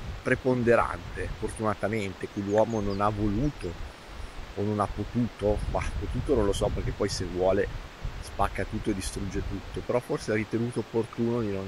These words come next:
di non, di non esagerare qua, perché infatti la natura ancora,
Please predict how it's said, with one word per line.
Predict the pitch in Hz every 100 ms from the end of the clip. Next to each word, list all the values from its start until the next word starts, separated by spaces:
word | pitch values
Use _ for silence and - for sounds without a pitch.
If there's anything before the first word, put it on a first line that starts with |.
| 95
di | 98
non, | 98 101 95 92 - - - - - - - - - - - -
di | 117
non | 120
esagerare | 117 117 101 113 107 87 95 -
qua, | 92 87
perché | 104 117
infatti | 110 143 -
la | 127
natura | 110 - 131
ancora, | 113 110 - 127 135 135